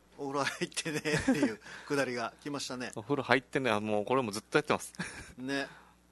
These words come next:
Speaker 2: 僕が、うん、どういう状況であろうと関係なく、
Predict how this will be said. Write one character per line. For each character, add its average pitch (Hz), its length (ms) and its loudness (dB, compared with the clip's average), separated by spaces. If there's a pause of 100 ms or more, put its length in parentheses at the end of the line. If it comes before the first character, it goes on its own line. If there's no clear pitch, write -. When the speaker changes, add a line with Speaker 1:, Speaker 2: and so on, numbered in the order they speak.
Speaker 2:
僕 165 260 6
が、 160 200 10 (960)
う 151 100 -4
ん、 113 140 -2
ど 151 200 8
う 165 60 8
い 170 100 10
う - 20 6
状 170 180 8
況 170 200 4
で 135 80 6
あ 120 100 10
ろ 151 100 8
う 147 40 4
と - 80 -8
関 135 200 8
係 143 140 8
な 139 120 6
く、 90 200 -2